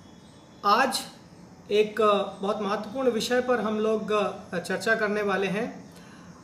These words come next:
आ, विषय है कि दृष्टि दिव्यांगजनों की अनुस्थिति ज्ञान एवं चलनशुता में लैंडमार्क और क्लू का क्या महत्व है,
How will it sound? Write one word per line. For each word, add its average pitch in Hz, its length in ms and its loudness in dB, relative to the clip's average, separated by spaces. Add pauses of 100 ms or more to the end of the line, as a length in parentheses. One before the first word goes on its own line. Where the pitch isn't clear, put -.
(220)
आ, 180 280 -2
विषय 240 340 0
है 277 220 0
कि 277 500 -6 (160)
दृष्टि 254 440 0
दिव्यांगजनों 247 920 -2
की 247 480 -4 (160)
अनुस्थिति 226 500 -4
ज्ञान 226 380 -2
एवं 190 220 -2
चलनशुता 214 640 -4
में 233 420 -2 (480)
लैंडमार्क 220 880 2 (260)
और 214 200 0
क्लू 302 460 -2
का 262 180 2
क्या 214 240 0
महत्व 196 400 -4
है, 233 480 -6